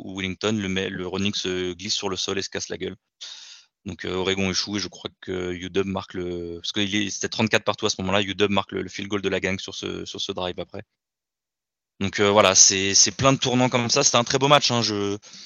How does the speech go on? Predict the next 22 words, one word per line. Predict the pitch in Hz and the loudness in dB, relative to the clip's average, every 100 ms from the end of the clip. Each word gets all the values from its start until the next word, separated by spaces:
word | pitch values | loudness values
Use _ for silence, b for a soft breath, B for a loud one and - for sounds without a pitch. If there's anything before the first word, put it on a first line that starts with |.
| B _ 98 | B _ -6
on | |
peut | 107 | -2
dire | 107 110 | 0 0
ce | |
qu'on | 113 113 | 0 0
veut, | 127 | 0
ça | - | 0
reste | 98 - | -2 -2
un, | 98 98 104 | -2 -2 -2
un, | 107 101 101 87 | -2 -2 -2 -4
un | 104 113 | -2 -2
excellent | - 117 107 | 0 0 0
match | 107 117 - | 2 0 0
entre, | 104 - 101 101 | -6 -8 -6 -6
entre | 104 - | -8 -12
deux | 101 110 | -8 -8
des | 107 | -4
meilleures | 104 104 101 101 | -2 -2 -2 -6
offenses | - 110 101 | -6 -6 -6
du | 95 | -8
pays. | 98 101 127 _ _ B B B _ | -4 -4 -6 _ _ B B B _
Euh, | 95 95 92 92 92 90 | -6 -4 -4 -6 -6 -6